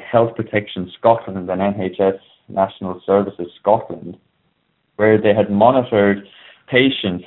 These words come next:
thousands and thousands of patients over many years. And the study demonstrated the clear link between improper endocavity ultrasound probe disinfection,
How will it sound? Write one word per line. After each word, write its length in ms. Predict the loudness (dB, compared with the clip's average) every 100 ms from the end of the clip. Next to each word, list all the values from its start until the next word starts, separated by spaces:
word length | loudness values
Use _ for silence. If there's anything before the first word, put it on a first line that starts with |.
| 0
thousands 400 | 4 4 2 -4
and 100 | -2
thousands 400 | 4 4 4 -2
of 100 | -10 -4
patients 480 | -2 -2 -6 -4 -2
over 180 | 0
many 320 | 0 0 2 0
years. 520 | 0 4 4 2 -4 _ _ _ _ _ _ _
And 420 | 2 4 4 0 -4
the 80 | -8 _ 0
study 500 | 2 4 0 -4 -12 _
demonstrated 760 | 2 2 -2 -6 0 0 0 -6
the 120 | -10 -14 -14 -4
clear 280 | 0 2
link 420 | 2 0 -2 -4 -12
between 640 | -10 -4 -2 0 -4 -8 -6
improper 960 | -6 -6 -8 2 2 2 0 0 0 -6
endocavity 580 | -6 -6 0 0 0 0
ultrasound 560 | 0 -2 -8 -6 -6
probe 360 | -6 -4 -4 -4
disinfection, 760 | -8 -8 -6 -2 -2 -6 -16